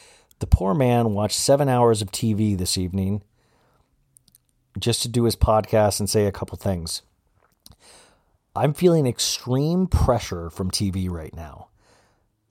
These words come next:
Today, I had to watch two hours of ninety Day Fiancé. I mean, <laughs> I guess,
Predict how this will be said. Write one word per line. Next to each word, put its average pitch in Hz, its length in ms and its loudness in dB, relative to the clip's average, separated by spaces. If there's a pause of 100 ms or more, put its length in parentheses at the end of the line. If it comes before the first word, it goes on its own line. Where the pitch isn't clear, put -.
(160)
Today, 131 540 4
I 107 220 -2
had 107 260 2
to 104 120 -6
watch 95 440 -6 (140)
two 185 260 -2
hours 170 280 4
of 156 80 -2
ninety 127 260 -2
Day 127 160 2
Fiancé. 98 720 -2
I 117 120 0
mean, 120 120 0
<laughs> 113 60 0
I 110 140 -2
guess, - 380 2